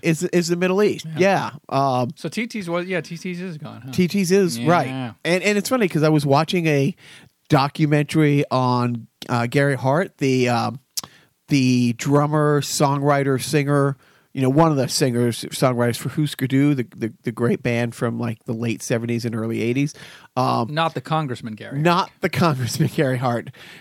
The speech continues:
Speaker 1: Uh, presidential candidate Gary Hart. Um, oh, trying to think of the name of his mistress.
Speaker 2: Chandra Levy.
Speaker 1: Thank you. Look at you.
Speaker 2: It wasn't a mistress. It was one of his,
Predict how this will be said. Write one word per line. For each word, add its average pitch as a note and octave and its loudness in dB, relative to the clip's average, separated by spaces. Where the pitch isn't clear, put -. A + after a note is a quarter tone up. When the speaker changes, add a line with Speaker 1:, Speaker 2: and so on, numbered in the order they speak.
Speaker 1:
Uh, C#3 2
presidential A3 2
candidate E3+ 0
Gary C3 0
Hart. A2+ -6
Um, A#2+ -4
oh, B2+ -4
trying B2 -4
to B2 -2
think A#2+ -4
of A#2 -6
the A2+ -6
name A#2 -4
of A#2 -10
his C3 -2
mistress. A2 -12
Speaker 2:
Chandra B2 -6
Levy. A2+ -8
Speaker 1:
Thank F3+ -2
you. C#3+ -6
Look D#3 -2
at - -4
you. F#3 4
Speaker 2:
It - -6
wasn't D#3+ -2
a D3 -4
mistress. D3 -6
It C3+ -4
was B2 -6
one C3 -2
of A#2+ -4
his, A#2 -8